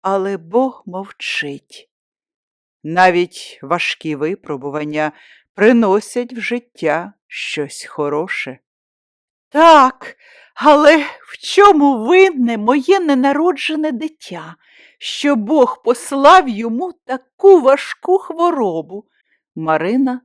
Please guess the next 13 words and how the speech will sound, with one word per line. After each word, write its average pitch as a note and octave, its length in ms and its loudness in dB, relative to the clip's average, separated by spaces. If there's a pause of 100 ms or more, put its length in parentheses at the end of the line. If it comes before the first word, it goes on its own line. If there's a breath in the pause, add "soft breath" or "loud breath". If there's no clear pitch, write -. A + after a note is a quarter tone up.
не E3+ 160 -10
могла D3+ 360 -8
стримувати D#3 720 -12
сліз. D3+ 640 -16 (1120)
«Бог G3 760 2
любить F#3 460 -2
грішника, D#3 840 -8 (540 soft breath)
але C4+ 340 6
не D4 160 6
залишає A3 800 0
його E3 300 -6
без D#3 240 -14
покарання. D#3+ 840 -6